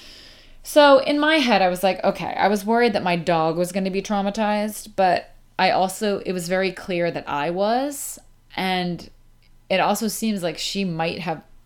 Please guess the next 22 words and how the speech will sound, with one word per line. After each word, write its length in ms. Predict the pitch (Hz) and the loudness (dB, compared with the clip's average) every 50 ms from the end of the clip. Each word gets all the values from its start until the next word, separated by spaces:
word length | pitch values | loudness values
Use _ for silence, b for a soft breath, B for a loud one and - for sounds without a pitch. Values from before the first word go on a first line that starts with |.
| _ _ - - - | _ _ -20 -8 -6
been, 240 | - 156 160 147 - _ - - - _ - | -6 -6 -6 -10 -14 _ -20 -20 -20 _ -14
she 140 | - - 196 | -10 -10 -8
might 160 | 185 165 - | -8 -8 -8
be 80 | - - | -10 -10
totally 340 | - 175 160 156 - - - | -8 -8 -8 -8 -10 -12 -10
fine, 380 | - - 151 143 147 190 185 | -10 -8 -8 -8 -8 -8 -8
and 120 | 190 170 - | -8 -10 -8
I'm 220 | - - 156 156 165 | -8 -8 -8 -6 -6
the 80 | 175 | -6
one 220 | 170 175 170 170 175 | -6 -4 -6 -4 -4
who's, 300 | 196 202 180 - - - | -4 -4 -6 -8 -10 -10
like, 180 | 131 - - | -10 -10 -10
stuck 360 | - - - - 160 160 - - | -14 -14 -10 -8 -8 -8 -6 -4
on 140 | 196 196 | -4 -4
this. 320 | 196 202 208 220 - - - B B B B B B B B 359 339 320 285 294 B B _ _ - - _ - - _ _ - - _ _ - _ _ _ - - - - - | -4 -4 -4 -6 -8 -10 -16 B B B B B B B B -20 -20 -20 -20 -20 B B _ _ -20 -20 _ -20 -20 _ _ -20 -20 _ _ -20 _ _ _ -20 -18 -16 -14 -2
But 220 | 170 208 208 - - | 2 4 4 4 4
when 140 | 202 202 202 | 0 0 2
I 120 | 202 208 | 0 2
got 320 | 202 226 208 233 277 277 | 2 2 2 2 2 0
home 340 | 247 - 214 208 202 196 185 | 0 0 0 0 0 0 -2
that 220 | 175 160 156 - - | -2 -4 -6 -6 -8
night, 340 | - - - - - - | -10 -10 -10 -10 -12 -14